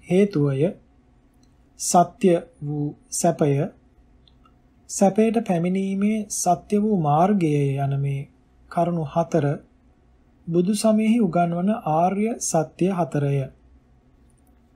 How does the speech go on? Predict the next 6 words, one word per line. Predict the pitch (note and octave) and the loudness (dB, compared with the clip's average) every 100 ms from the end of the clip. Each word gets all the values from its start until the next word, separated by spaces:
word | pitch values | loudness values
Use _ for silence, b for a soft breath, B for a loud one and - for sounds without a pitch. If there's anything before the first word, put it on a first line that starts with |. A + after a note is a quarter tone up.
| _ _ _ _ _ _ _ _ _ _ _ _ _ _ _ _ - | _ _ _ _ _ _ _ _ _ _ _ _ _ _ _ _ 2
මේ | A#3 B3+ | 2 4
කරුණු | G3 F#3+ G#3+ | 4 6 4
හතර | F#3+ D#3+ F#3+ F#3+ | 4 2 0 2
ගැන | G3+ A3 | 2 2
සාමාන්‍ය | G#3 D#3+ D#3+ F3+ F#3+ G3 | 2 0 0 0 -2 -2
ජනයා | E3 D#3+ D#3+ E3 | -2 -2 -2 -2